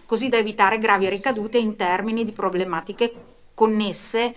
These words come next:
al, al, al discorso igienico e al lavoro sommerso. Per questo motivo siamo assolutamente concordi nell'approvare quanto stasera presentato in O D G, a dimostrazione di quanto sia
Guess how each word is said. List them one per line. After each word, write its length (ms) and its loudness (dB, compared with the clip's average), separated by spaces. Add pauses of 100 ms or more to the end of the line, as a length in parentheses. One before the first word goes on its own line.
(420)
al, 260 4
al, 720 -2
al 800 -12
discorso 480 -4
igienico 500 2
e 140 2
al 140 4
lavoro 280 0
sommerso. 800 -8 (640)
Per 100 2
questo 220 2
motivo 300 0
siamo 240 0
assolutamente 600 -2
concordi 720 0
nell'approvare 720 0
quanto 320 0
stasera 420 -4
presentato 560 -2
in 100 -4
O 60 -6
D 140 -12
G, 260 -10 (600)
a 120 4
dimostrazione 640 0
di 120 -4
quanto 260 -2
sia 380 0